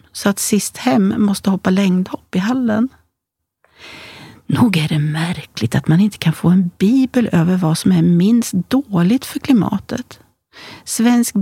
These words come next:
biff från pruttande ko eller berest bönsallad från Sydamerika. Holländska tomater från energislukande växthus eller tomater som flygs hit från Spanien.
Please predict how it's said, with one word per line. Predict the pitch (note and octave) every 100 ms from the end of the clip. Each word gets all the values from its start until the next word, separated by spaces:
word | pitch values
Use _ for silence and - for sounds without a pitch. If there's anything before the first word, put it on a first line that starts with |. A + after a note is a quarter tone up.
| G3+
biff | - C#4 - -
från | - G#3+ G3+
pruttande | F#3+ A#3+ A3 - F#3+ F#3
ko | - A#3 A3+ B3+ -
eller | A3 G#3+
berest | G3+ G#3+ G3 F#3 - -
bönsallad | - F#3+ F#3+ - G3+ - G3 G#3 A3
från | - - F#3+
Sydamerika. | - F#3 F#3 F#3+ A3+ B3 - A3+ C4+ _ - - -
Holländska | - - G3+ F3 E3+ G3+ - A#3+
tomater | - B3+ A3+ A#3 -
från | - G3+
energislukande | F3+ E3+ E3 G3 F3 - F#3+ F3 F#3 E3
växthus | F#3 F#3 - - B3 D#4 -
eller | C#4 C#4+
tomater | C#4 G#3+ E3 -
som | - F#3+
flygs | E3+ - - - -
hit | -
från | - G3+
Spanien. | - - C#4 A3 - A3+